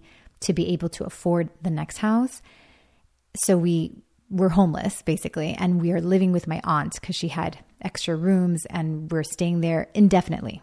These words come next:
We have, like, no idea. And I have, I'm two kids deep, and Benny is working like a madman, and I'm trying to grow my business off of my laptop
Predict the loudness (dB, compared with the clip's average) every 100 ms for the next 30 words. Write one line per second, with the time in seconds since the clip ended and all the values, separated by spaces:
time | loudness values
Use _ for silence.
0 | -6 -2 -2 -2 -2 0 2 2 0 0
1 | -2 0 -2 -6 -4 -4 0 0 0 -4
2 | -6 -8 -8 -12 -18 -20 -20 -20 _ _
3 | 0 0 0 -4 -6 -6 -2 0 0 -2
4 | -4 -2 -2 0 0 2 0 0 0 -2
5 | -2 -2 -4 -4 -2 0 -2 -2 -4 -4
6 | -4 -6 -8 -18 _ _ _ -4 -4 -2
7 | -4 -2 0 0 0 -2